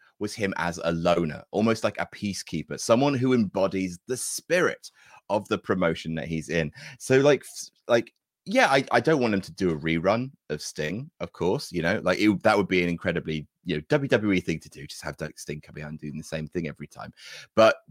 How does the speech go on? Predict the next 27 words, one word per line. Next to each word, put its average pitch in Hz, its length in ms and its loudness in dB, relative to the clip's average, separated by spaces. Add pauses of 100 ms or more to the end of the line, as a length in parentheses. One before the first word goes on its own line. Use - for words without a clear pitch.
that 117 220 2
is 120 320 4
his 107 480 -4
kind 104 360 -6
of, 90 200 -2 (560)
that's 110 160 0
his 131 160 -4
legacy, 110 760 0
really, 85 760 2
I 87 100 2
think, 80 440 -4
is, 98 360 -4
especially 151 480 0
early 101 320 6
on, 82 180 4
is 78 80 -4
that 85 120 -6
he 107 100 -4
comes 110 340 -2
out 90 280 4 (280)
and 90 80 -2
he's 104 180 -4
sort 104 160 -2
of 180 80 -6
the 95 100 -6
difference - 540 -4
maker. 71 380 -14